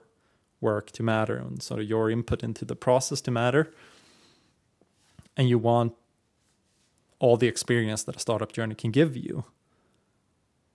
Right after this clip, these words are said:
for something that's sort of trying to stick to good values as well, because there's an environmental angle, there's, there's a,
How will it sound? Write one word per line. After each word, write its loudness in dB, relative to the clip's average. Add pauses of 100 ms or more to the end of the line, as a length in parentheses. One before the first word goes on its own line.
(380)
for 2
something -4 (480)
that's -6 (140)
sort -4
of -6
trying -2
to 0 (180)
stick -2
to -12
good 4
values -2
as -8
well, 0 (640)
because -4
there's -2
an -2
environmental 0
angle, -4
there's, -6 (280)
there's -6
a, -4